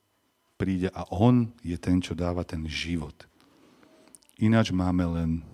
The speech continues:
suchotiny. Ožijete a spoznáte. Keď som začal prorokovať, nastal šum, hrkot a kosti sa začali približovať jedna k druhej.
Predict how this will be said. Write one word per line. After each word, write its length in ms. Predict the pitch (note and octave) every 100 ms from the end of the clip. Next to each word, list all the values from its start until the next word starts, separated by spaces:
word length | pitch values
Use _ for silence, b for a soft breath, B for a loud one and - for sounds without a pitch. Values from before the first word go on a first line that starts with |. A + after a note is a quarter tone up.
| - - _ _ b b b b _
suchotiny. 720 | - - G#2 G2 F2+ F2 D#2 D2 - _ _ b b b b b b b b b b _ _ _ _ _ -
Ožijete 680 | G2+ C3+ C3 A#2+ A2+ - G#2
a 140 | F2+
spoznáte. 840 | - - G2 F#2 F2+ E2 - D#2+ - - _ b b b b b b -
Keď 160 | A#2+
som 240 | - C3 A2+
začal 240 | A#2+ G#2+
prorokovať, 680 | - G2 G#2+ - A2 A2 F#2+
nastal 460 | G2 F#2 - E2+
šum, 480 | D#2+ - C#3 A#2+ F2 D2+ - -
hrkot 400 | D3 - E2+ - b b b b -
a 160 | - -
kosti 500 | - D3+ F#3 - G#2+
sa 160 | -
začali 380 | F#2 F#2+ G#2 F#2
približovať 800 | F#2 B2+ C#3 A2+ F#2 F2+ F2 G#2+
jedna 160 | A2 G2
k 100 | F2
druhej. 380 | F2+ F#2+ D#2